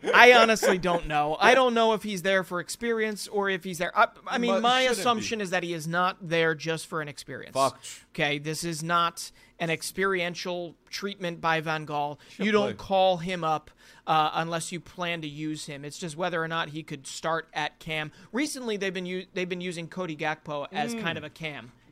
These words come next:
Speaker 2: in this scenario, right?
Speaker 1: Slot him to the wing.
Speaker 2: And you could slide him to the wing, but they've got <laughs> good wingers too, for the most part.
Speaker 1: No.
Speaker 2: Uh,
Speaker 1: What?
Speaker 2: y-, yeah, I mean,
Speaker 1: What?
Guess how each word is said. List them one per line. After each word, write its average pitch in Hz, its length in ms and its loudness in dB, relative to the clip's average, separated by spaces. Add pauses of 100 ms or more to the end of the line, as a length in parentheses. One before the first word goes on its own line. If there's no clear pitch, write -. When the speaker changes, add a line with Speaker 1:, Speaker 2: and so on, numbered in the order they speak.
Speaker 2:
in 170 120 -6
this 165 120 -4
scenario, 160 520 -4
right? 165 220 -2
Speaker 1:
Slot 160 160 -2
him 160 100 -10
to 160 140 -8
the 135 120 -4
wing. 139 260 -4
Speaker 2:
And 170 340 0
you 170 140 -6
could 240 240 4
slide 202 240 2
him 175 80 -4
to 160 60 -10
the 165 80 -6
wing, 165 220 -6
but 160 100 -6
they've 220 160 -4
got 262 160 -2
<laughs> - 100 -2
good 262 80 2
wingers 214 480 2
too, 247 200 -6
for 208 100 -2
the 220 120 -6
most - 360 -10
part. 185 320 0 (180)
Speaker 1:
No. 208 260 0
Speaker 2:
Uh, 175 540 6 (420)
Speaker 1:
What? 453 400 -2
Speaker 2:
y-, 453 200 -10 (320)
yeah, - 260 0
I 220 80 2
mean, 254 380 -6
Speaker 1:
What? 262 260 2